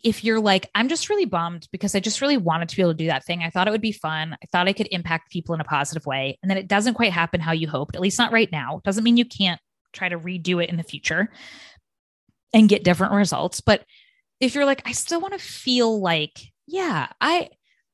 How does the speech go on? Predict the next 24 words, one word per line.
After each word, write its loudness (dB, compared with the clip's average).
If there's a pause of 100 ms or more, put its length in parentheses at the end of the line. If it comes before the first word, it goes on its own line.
(160)
like, -4
I've -2
got 0
this. -2
Like, -2 (800)
I'm, -2
I'm -4
good. 4
I'm -2
valuable 2
to -6
other -2
people. -10
Like, -2
I'm, 2
I 2
make 2
people's -2
lives 2
better -2
in -8
some -2 (760)
small 0
way." -4